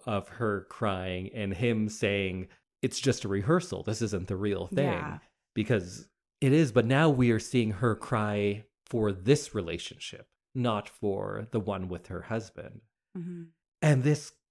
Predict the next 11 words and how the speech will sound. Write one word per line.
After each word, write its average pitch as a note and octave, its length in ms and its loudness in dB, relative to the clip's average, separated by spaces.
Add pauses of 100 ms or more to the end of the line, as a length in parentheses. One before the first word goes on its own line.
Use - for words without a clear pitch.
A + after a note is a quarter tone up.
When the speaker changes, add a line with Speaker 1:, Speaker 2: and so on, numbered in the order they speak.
(160)
Speaker 1:
crying, A2 920 0 (400)
it E3+ 60 4
doesn't D#3+ 260 6
feel D#3 180 6
like D3 220 6
one C3 160 6
of A#2 120 6
those A2+ 280 6
big A#2 300 2
performative, A#2 800 4
um, F#2+ 380 -2